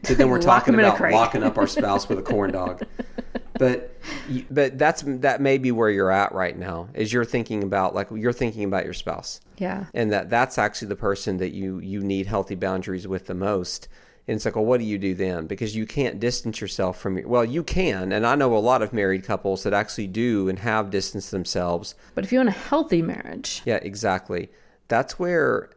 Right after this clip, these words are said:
Speaker 1: seeking outside counsel and help
Speaker 2: Yeah.
Speaker 1: is so critical.
Speaker 2: Yeah.
Speaker 1: If you don't,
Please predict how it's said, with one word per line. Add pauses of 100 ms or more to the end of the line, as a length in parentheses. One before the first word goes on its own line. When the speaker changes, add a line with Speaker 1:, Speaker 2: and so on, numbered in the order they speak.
(300)
Speaker 1:
seeking
outside
counsel
and
help
Speaker 2:
Yeah. (120)
Speaker 1:
is
so (360)
critical. (380)
Speaker 2:
Yeah.
Speaker 1:
If
you
don't,